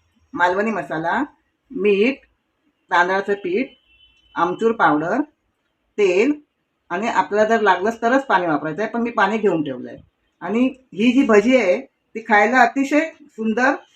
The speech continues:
आणि कुरकुरीत छान अशी आपण बनवणार आहोत, छान लागते आणि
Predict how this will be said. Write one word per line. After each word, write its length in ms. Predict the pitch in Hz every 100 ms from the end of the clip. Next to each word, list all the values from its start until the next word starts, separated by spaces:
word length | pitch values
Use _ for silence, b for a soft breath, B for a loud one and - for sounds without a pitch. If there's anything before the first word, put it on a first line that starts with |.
| _ -
आणि 240 | 196 254
कुरकुरीत 480 | 294 247 233 254 269 269 _
छान 200 | 226 208
अशी 140 | 226 233
आपण 240 | 208 220
बनवणार 380 | 190 175 175 165
आहोत, 200 | 214 208 - _ 208
छान 200 | 202 208
लागते 400 | 160 - 185 302 - _ _
आणि 300 | 175 214 269